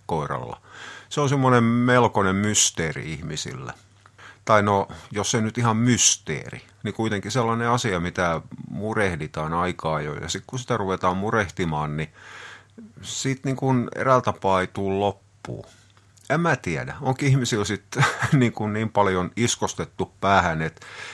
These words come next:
syömättä voidaan olla vaikka minä muista luokkaa kuukaus. Mut janoon kuollaan kolmes päivässä. Tai vaikuttaako siihen sitten se, että kun itse hikoilee hirvittävän paljon, niin sit tulee kauhean jano? En minä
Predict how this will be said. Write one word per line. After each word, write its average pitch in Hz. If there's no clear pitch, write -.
syömättä 95
voidaan 82
olla 80
vaikka 80
minä 71
muista -
luokkaa 78
kuukaus. -
Mut 92
janoon 92
kuollaan 80
kolmes 76
päivässä. -
Tai 90
vaikuttaako 101
siihen 92
sitten 87
se, 85
että -
kun 101
itse 95
hikoilee 87
hirvittävän 85
paljon, 90
niin 92
sit 104
tulee 98
kauhean 85
jano? -
En 110
minä 107